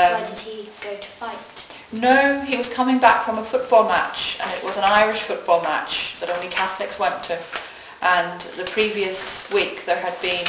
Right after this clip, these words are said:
Speaker 2: a bomb off a bus of Protestant people coming back from a factory.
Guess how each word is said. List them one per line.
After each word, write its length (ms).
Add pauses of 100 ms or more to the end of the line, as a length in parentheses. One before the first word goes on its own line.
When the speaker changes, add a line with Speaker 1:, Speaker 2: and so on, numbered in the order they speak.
(160)
Speaker 2:
a 120
bomb 400
off 300
a 200
bus 520
of 220 (580)
Protestant 420
people 260
coming 260
back 220
from 140
a 40
factory. 500